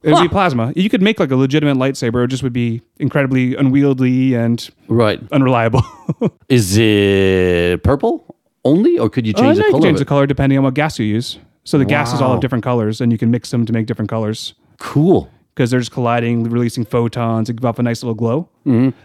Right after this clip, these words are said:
Speaker 1: The only thing is you couldn't bounce back lasers. Laser would just go straight through it.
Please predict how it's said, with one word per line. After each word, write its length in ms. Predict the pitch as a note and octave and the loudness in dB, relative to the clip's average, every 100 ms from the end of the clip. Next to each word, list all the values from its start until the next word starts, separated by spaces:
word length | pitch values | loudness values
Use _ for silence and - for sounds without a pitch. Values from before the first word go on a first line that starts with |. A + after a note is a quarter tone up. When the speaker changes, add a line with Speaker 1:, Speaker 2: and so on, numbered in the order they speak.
| - | -2
Speaker 1:
The 120 | C#3 | 2
only 160 | F3+ F#3+ | 2 0
thing 200 | F#3+ F3+ | 0 0
is 120 | C#3 | 0
you 80 | B2+ | -2
couldn't 200 | C#3 B2 | 0 0
bounce 200 | A#2 - | 0 -2
back 200 | A#2 G#2+ | -4 -6
lasers. 420 | G2 F#2 - - - | -6 -8 -12 -18 -4
Laser 200 | C#3+ B2+ | 0 2
would 60 | A2+ | 0
just 140 | - | -4
go 80 | G#2+ | -4
straight 240 | - G#2+ | -6 -8
through 160 | G#2 | -8
it. 120 | G#2 | -8